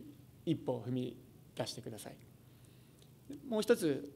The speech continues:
が、えー、これもダイバーシティの話につながるんですけれども、えー、僕が、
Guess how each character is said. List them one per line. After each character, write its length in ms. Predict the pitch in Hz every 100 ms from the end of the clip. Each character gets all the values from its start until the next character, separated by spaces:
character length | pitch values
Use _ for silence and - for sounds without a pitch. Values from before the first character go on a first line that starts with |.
| -
が、 260 | 165 196 -
え 1500 | 156 143 139 139 139 135 131 131 131 127 127 127 127 127 127
ー、 1400 | - - - - - - - - - - - - - -
こ 100 | -
れ 80 | 214
も 140 | 214
ダ 120 | 208 208
イ 120 | 208
バ 160 | 208
ー 20 | 208
シ 140 | -
テ 60 | 156
ィ 40 |
の 80 | 131
話 260 | 131 127
に 80 | 123
つ 140 | 117 156
な 100 | 160
が 80 |
る 120 | 170 160
ん 60 |
で 100 | 127
す 100 | -
け 80 | 131
れ 80 | 120
ど 140 | 120
も、 440 | 135 151 127 117 - - -
え 260 | 113 110
ー、 80 | 117
僕 240 | 151 214
が、 320 | 208 208 147